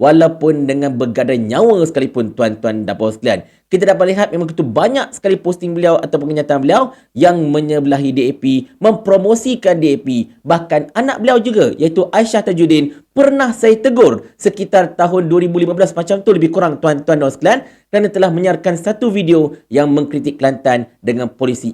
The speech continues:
Islamnya. Ho, sampai pilih Kelantan tengah dunia, tuan-tuan dan sekalian. Dan kali ini, beliau telah mengeluarkan satu kenyataan yang saya kira memang sangat-sangat bangang sebenarnya.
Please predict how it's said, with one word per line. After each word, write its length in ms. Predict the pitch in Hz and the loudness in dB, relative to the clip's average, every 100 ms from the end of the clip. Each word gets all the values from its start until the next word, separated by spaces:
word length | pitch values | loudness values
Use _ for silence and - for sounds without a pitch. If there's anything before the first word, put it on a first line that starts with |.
| - | -12
Islamnya. 720 | 110 - 131 135 151 123 - _ | -18 -4 0 0 0 0 -4 _
Ho, 160 | - 113 | -2 -2
sampai 400 | - 110 117 107 | 0 -4 -2 -2
pilih 160 | 120 117 | -4 -2
Kelantan 320 | 123 123 113 | -2 -4 -6
tengah 160 | 113 | -4
dunia, 240 | 123 147 139 | -2 0 -2
tuan-tuan 400 | 127 127 120 127 | -2 -6 -4 -4
dan 160 | 127 | -4
sekalian. 280 | - 185 123 92 | 0 0 0 -2
Dan 240 | - 113 92 | -6 -6 -2
kali 320 | - 247 277 | 0 2 2
ini, 320 | 208 170 165 _ | 2 0 -4 _
beliau 220 | - 185 | 2 2
telah 160 | 175 170 | 2 -2
mengeluarkan 340 | 156 156 147 | -2 -2 -2
satu 380 | 139 - 247 - | -4 -2 -2 -2
kenyataan 560 | 185 175 175 - 151 143 | -4 -2 -2 -2 -2 -2
yang 160 | 139 | -2
saya 160 | - 175 | -2 -2
kira 480 | 170 139 120 113 _ - | -2 -2 -2 -2 _ -6
memang 400 | 123 123 113 107 | -4 -2 -4 -6
sangat-sangat 640 | - 117 - - 117 87 | -8 -6 -8 -10 -12 -8
bangang 580 | 85 127 156 113 95 85 | -4 -2 -2 -2 -6 -12
sebenarnya. 600 | 80 92 87 82 78 55 | -14 -12 -10 -10 -14 -18